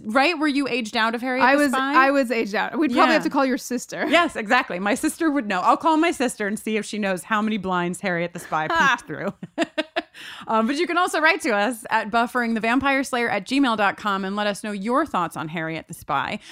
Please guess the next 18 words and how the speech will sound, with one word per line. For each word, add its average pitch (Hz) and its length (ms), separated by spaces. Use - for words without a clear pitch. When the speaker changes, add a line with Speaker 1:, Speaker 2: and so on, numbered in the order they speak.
Speaker 1:
Uh, 254 260
and 427 260
as 370 200
mentioned 427 340
in 349 80
the 370 120
intro, 349 580
we 311 220
have 339 460
a 294 180
new 311 320
voicemail 233 580
number, 170 340
so - 140
you 254 180
can 277 220
call 359 540
us 175 260